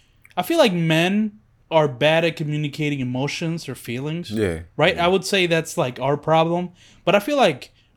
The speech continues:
Speaker 1: women are bad at communicating literally anything else.
Speaker 2: Yeah.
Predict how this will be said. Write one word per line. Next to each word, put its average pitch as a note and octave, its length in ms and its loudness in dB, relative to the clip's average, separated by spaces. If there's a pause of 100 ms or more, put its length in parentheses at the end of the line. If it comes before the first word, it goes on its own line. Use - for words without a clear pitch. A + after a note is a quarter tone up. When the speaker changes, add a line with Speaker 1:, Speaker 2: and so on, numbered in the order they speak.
Speaker 1:
women F#3 320 2
are F3 120 4
bad D3 320 4
at E3 80 0
communicating D3+ 800 -2
literally C#3 580 -2
anything C#3 460 -2
else. F2 280 -14
Speaker 2:
Yeah. G#2+ 180 -6